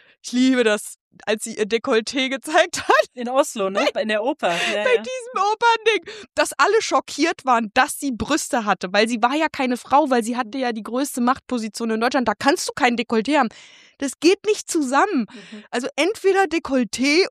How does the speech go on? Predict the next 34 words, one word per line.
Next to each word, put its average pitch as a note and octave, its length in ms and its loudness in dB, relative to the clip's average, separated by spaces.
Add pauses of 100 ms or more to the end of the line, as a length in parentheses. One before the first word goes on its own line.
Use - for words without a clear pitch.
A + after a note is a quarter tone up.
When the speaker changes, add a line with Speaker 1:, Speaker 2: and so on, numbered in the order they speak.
Speaker 1:
oder F4+ 280 2
Bundeskanzlerin. A#3+ 1080 0
Das, A#3+ 240 -2 (240)
also C4+ 400 2
es - 220 -8
geht D4 400 0
nicht, F#3+ 200 -8
ja. A#3 200 4 (520)
So, A3+ 280 2 (160)
und, A#3+ 340 2
und A#3 180 -2
da C4 80 6
musst D#4+ 260 0
du - 40 -4
irgendwie D#4 340 -2
so D4 80 4
einen C#4 80 2
Begriff B3+ 300 0
finden, D4 240 2
wo C#4+ 60 4
du C#4 60 2
sagst, C4+ 220 0
so, C#4 60 -6
ah, B3 120 -2
damit C4+ 240 2
kann C4+ 140 -4
ich C4 120 -4
irgendwie A#3+ 240 0
leben. A3+ 360 2
Und G#3 160 -4
das - 140 -8
wär C4+ 120 2
dann C4+ 180 0
so, C4 220 0